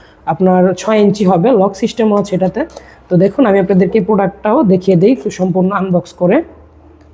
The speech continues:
দেখেন, সম্পূর্ণ ইনটেক অবস্থা এরকম থাকে। তো আমি যদি এই প্রোডাক্টটাকে প্যাকেট থেকে বের করি, প্যাকেট থেকে বের করার পর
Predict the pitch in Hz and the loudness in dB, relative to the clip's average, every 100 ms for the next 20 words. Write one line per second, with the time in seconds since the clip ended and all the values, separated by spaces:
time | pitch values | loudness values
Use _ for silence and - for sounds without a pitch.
0 | _ _ - - - - - - - - | _ _ -20 -20 -20 -20 -20 -20 -20 -20
1 | - - - - - - - - - 988 | -20 -20 -20 -20 -20 -20 -20 -20 -20 -18
2 | 1017 1017 - - - - - 147 185 208 | -18 -18 -20 -20 -20 -20 -6 0 2 2
3 | 226 233 214 226 220 220 220 196 202 - | 0 0 2 2 2 2 0 2 0 0
4 | 196 220 196 185 185 190 254 - 185 180 | 0 0 0 0 -2 -2 -2 -2 0 2
5 | 185 190 208 190 196 185 202 196 202 202 | 2 2 0 -2 -2 -2 0 -2 0 0
6 | 180 165 226 - 190 247 330 - - - | 2 2 2 2 2 0 -2 -14 -20 -14
7 | - 202 220 - 220 226 180 185 208 208 | -4 -2 -2 0 2 2 2 2 0 0
8 | 196 202 202 | 0 0 0